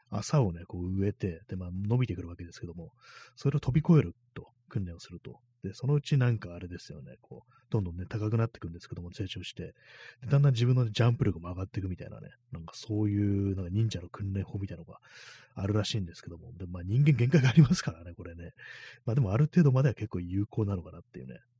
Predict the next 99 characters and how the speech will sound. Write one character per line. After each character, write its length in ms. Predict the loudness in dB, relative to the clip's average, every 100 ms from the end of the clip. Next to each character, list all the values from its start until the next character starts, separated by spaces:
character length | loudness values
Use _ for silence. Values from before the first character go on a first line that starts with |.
| _ -20
ま 120 | -20 -18
あ、 20 |
そ 160 | -8 0
の 100 | 0
よ 40 |
う 40 |
な 80 | 0
感 200 | -6 -8
じ 100 | -8
で、 200 | -12 -14 -12
ま 100 | -12
あ、 140 | -12
朝 180 | -8 -2
の 160 | 0 0
話 300 | -2 -2 -4
は 40 |
ち 80 | -4
ょ 20 |
っ 40 | -10
と 180 | -14 -14 -20 -20 _
ね、 80 | -12
あ 100 | -10
れ 80 | -12
で 60 |
す 80 | -14
け 80 | -14
ど、 100 | -8
忍 200 | -2 0
者 100 | -2
で 80 | -8
は 80 | -12
な 120 | -12
い 40 |
ん 20 |
で 80 | -12
あ 40 | -10
れ 100 | -10
な 100 | -12
ん 60 |
で 80 | -16
す 100 | -16
け 80 | -14
ど 80 | -16
も、 200 | -20 -20 _ -18
ま 80 | -16
あ、 40 |
そ 200 | -16 -8
う 20 |
い 40 | -8
う 40 |
感 240 | -6 -6 -2
じ 80 |
で 140 | 0 0
こ 300 | -2 -8 -14
う 60 | -20
ね、 80 | -20 _ _ _ -14
や 80 | -14
っ 40 |
て 140 | -10
い 60 | -4
く 100 | -4
っ 20 |
て 160 | -2 -4
い 20 |
う 40 | -4
の 40 |
は 140 | -12 -20
確 140 | -14 -12
か 80 |
に 80 | -12 -16 _
い 60 | -8
い 40 |
か 60 | -8
も 80 | -10
し 120 | -10
れ 60 |
な 60 | -12
い 40 |
で 60 | -18
す 140 | -16 -14
ね。 100 | -14 -18 _ _ _ -20 -20 -20 -20 _ _
ま 60 |
あ、 40 | -16
少 220 | -8 -8
し 60 | -4
ず 100 | -4
つ 100 | 0
で 100 | 0
も 300 | 0 -4 -12 _
ね、 80 | -16 -16 _ _ _ _ _ _ _ _ _ _ _ _ _ _ _ -6
継 140 | -4
続 140 | -2
的 120 | 0 2
に 60 |
や 80 | 0
っ 20 |
て 120 | 2 4
れ 80 |
ば、 220 | 4 0